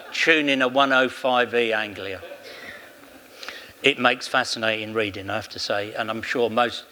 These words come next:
boys these days would have absolutely no idea what the language is in there. So, uh,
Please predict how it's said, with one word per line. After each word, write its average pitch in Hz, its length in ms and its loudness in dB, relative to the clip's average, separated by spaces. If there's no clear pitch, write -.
boys 120 460 4
these 113 280 -4
days 107 300 -2
would 101 100 -8
have 104 220 -6
absolutely 110 760 -4
no 110 420 0
idea 104 400 -2
what 120 280 2
the 117 60 2
language 101 460 0
is 101 160 -10
in 101 160 -12
there. 95 160 -12
So, 156 460 4
uh, 175 240 4